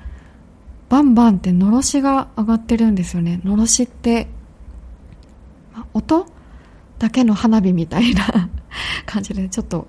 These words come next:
上手に説明ができないんですけど、のろしって言います。はい。すいません、ちょっと話が飛んじゃったんですけど、そう、ま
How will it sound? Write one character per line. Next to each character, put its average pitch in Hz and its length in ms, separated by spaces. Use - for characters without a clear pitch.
上 196 180
手 190 140
に 175 180
説 - 320
明 190 200
が 180 180
で 196 120
き 190 140
な 185 100
い 170 60
ん - 20
で 180 100
す - 100
け 185 140
ど、 - 160
の 202 140
ろ 220 100
し 277 200
っ 262 40
て - 220
言 170 40
い 160 60
ま 160 160
す。 - 140
は - 260
い。 - 20
す - 60
い - 20
ま 196 60
せ - 140
ん、 - 20
ち - 80
ょ 202 40
っ - 20
と 190 100
話 214 480
が 180 200
飛 233 120
ん 220 40
じ 233 80
ゃ 233 40
っ - 20
た 233 160
ん 214 80
で 202 100
す - 80
け 196 140
ど、 185 200
そ - 180
う、 208 40
ま 196 180